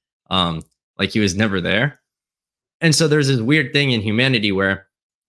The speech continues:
no matter what rank you are, if there's someone in the inner circle, they're going to get priority over you. And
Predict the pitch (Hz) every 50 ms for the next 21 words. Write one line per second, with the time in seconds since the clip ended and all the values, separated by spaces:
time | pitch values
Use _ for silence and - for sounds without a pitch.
0 | _ _ 131 135 131 135 139 151 165 160 156 147 139 131 - _ _ 104 110 127
1 | 123 120 - - - - - _ _ _ - 95 104 113 120 123 117 110 - -
2 | - - _ _ _ - 101 107 98 85 85 85 87 92 101 101 - _ _ _
3 | _ _ _ _ _ _ - 143 131 - 120 123 139 160 143 - - 143 143 143
4 | 143 131 123 110 - - 131 120 117 113 110 104 98 92 87 87 - - - 123
5 | 117 110 101 95 - - 117 110 - - 78 87 90 85 - _ - 131 127 117
6 | 160 165 156 139 127 110 127 123 113 104 - _ _ _ _ _ _ _ _ _
7 | _ _ - 107 107 110 113 117 117 117 107 101 98 98 95 90 85 87 87 85
8 | 87 92 98 98 92 82 80 78